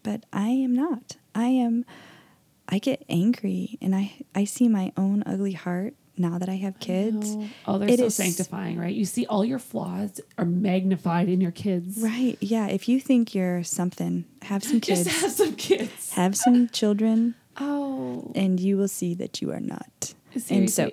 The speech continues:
Speaker 2: And let's just, okay, and if you don't have kids, let's not be quick to judge
Speaker 1: Oh,
Speaker 2: other
Speaker 1: no.
Speaker 2: people. <laughs>
Speaker 1: No. And then, right, you will be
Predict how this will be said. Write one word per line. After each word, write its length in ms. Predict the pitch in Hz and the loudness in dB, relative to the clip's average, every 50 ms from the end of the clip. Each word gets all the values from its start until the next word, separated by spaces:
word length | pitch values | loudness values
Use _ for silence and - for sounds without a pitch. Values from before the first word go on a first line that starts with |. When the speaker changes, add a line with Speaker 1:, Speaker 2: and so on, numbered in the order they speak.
| - - | 0 0
Speaker 2:
And 140 | 285 269 | 0 2
let's 200 | 277 294 302 - | 4 2 2 4
just, 260 | - 392 370 - - - | 2 2 0 0 0 0
okay, 180 | 214 202 - 160 | 2 2 2 0
and 120 | - 170 185 | 2 2 2
if 100 | 202 220 | 2 2
you 60 | 208 | 0
don't 240 | 185 190 190 196 190 | 0 2 2 2 0
have 200 | 220 233 233 - | 0 -2 -2 -2
kids, 380 | - 247 247 247 226 226 - - | -2 0 0 0 -2 -4 -4 -4
let's 200 | 240 233 - - | -4 -4 -2 -2
not 260 | 247 240 - - - | -4 -2 -4 -4 -4
be 80 | 247 220 | -6 -6
quick 300 | - - 208 196 - - | -4 -6 -6 -8 -4 -2
to 80 | 214 190 | -4 -2
judge 540 | 180 - - 165 - 170 165 - - - - | 0 0 0 0 0 0 -4 -8 -8 -4 0
Speaker 1:
Oh, 220 | 254 254 254 254 | 2 2 4 4
Speaker 2:
other 40 | 247 | 4
Speaker 1:
no. 540 | 233 214 196 202 208 202 - - 185 185 180 - | 6 6 6 6 4 4 4 2 0 -2 -4 -6
Speaker 2:
people. 420 | - - - - - - - - 233 - | -10 -12 -8 -6 -6 -2 2 2 2 2
<laughs> 40 | 131 - - - - _ - - - - - | 0 -4 -12 -18 -20 _ -20 -20 -2 2 4
Speaker 1:
No. 300 | 233 226 220 214 208 - - | 4 6 6 4 2 4 6
And 120 | 233 240 247 | 6 8 8
then, 340 | 247 247 240 240 240 233 - - - - - - - - - - - _ _ _ - | 8 6 6 4 4 2 0 -4 -10 -14 -16 -18 -18 -20 -20 -20 -20 _ _ _ 0
right, 260 | 214 220 202 190 - | 4 4 4 4 4
you 280 | - 208 226 233 233 | 4 4 4 6 6
will 140 | 233 240 240 214 | 6 6 6 6
be 360 | 214 220 208 240 214 202 | 8 8 8 8 6 4